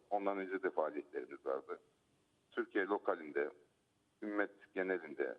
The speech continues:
bu sesi duyurmaya, bu çığlığı duyurmaya gayret ettik. Ama nefesimiz buraya kadarmış,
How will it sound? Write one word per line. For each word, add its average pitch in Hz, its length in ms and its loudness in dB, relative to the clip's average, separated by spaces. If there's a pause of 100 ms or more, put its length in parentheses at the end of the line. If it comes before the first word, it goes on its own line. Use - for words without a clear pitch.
(100)
bu 101 60 -16
sesi 95 420 -2
duyurmaya, 78 440 0
bu 92 80 -8
çığlığı 90 440 2
duyurmaya 87 400 2
gayret 71 440 -4
ettik. - 260 -12 (920)
Ama 123 200 2
nefesimiz 120 560 2
buraya 110 300 4
kadarmış, 76 500 2